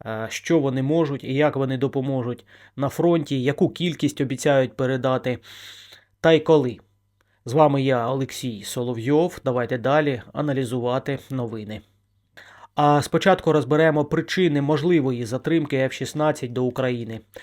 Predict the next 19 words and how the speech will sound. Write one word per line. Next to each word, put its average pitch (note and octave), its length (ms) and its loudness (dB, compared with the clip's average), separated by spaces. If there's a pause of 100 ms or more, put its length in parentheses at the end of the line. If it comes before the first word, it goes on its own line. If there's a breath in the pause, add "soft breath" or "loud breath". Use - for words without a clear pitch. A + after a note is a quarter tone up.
(240 loud breath)
Як D3 160 2
зазначають D3+ 600 4
змі, D#3 340 -4
їх C3+ 200 0
дві. A#2+ 380 -4 (600 soft breath)
Я D3+ 140 2
вам D3+ 120 4
нагадаю, D3+ 360 6
що C#3 180 -4
Україна C3 360 -2
очікує B2+ 440 -4
отримати C3+ 400 -4
західні A#2+ 360 -8
військові B2 360 -4
літаки D3 400 0
влітку C3 520 -4 (260)
двадцять A#2 380 -6
четвертого C3+ 580 -4
року, B2+ 400 -2